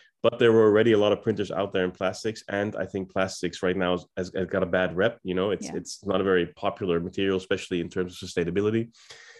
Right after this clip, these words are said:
Speaker 1: Um, and concrete had just had more potential, and it, and it has, it's a very good material for architecture, and I enjoy architecture a lot. So it was a good combination for me from the technique. Um, so our company focuses on doing the more high detail things.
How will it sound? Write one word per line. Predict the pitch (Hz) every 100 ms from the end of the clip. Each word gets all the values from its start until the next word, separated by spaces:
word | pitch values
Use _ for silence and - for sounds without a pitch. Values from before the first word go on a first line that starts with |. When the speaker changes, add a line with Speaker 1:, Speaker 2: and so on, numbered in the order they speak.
| _
Speaker 1:
Um, | 92 90 95
and | 98 95
concrete | - 117 117 95
had | 92
just | 107
had | 98
more | 95 92
potential, | 90 - 95 92 85 -
and | 98
it, | 98 _
and | 98 98
it |
has, | 95 101 107
it's | 98
a |
very | 101 110
good | 92 107
material | 110 98 - 104 98
for | 92 -
architecture, | 92 - - 80 -
and | 78
I | 85
enjoy | 90 95 95
architecture | 90 90 - 92 87 -
a | 80
lot. | 80 95 -
So | 98
it | 92 - - -
was | 104
a |
good | 101 123
combination | 110 98 92 92 101
for | - 92
me | 92
from | 92 92
the | 87
technique. | - 92 - 92 80 - _ _ - _ _ -
Um, | 95 90 90 90 90 - _ _
so | - 92
our | 107
company | 127 120 104
focuses | - 113 113 - - 87 87 -
on | 90 90 90 92 90 92
doing | 90 101 98 95 85
the | 90
more | 90 92 95 87
high | 95 95
detail | 92 98 107 - 78
things. | 76 82 82 82 -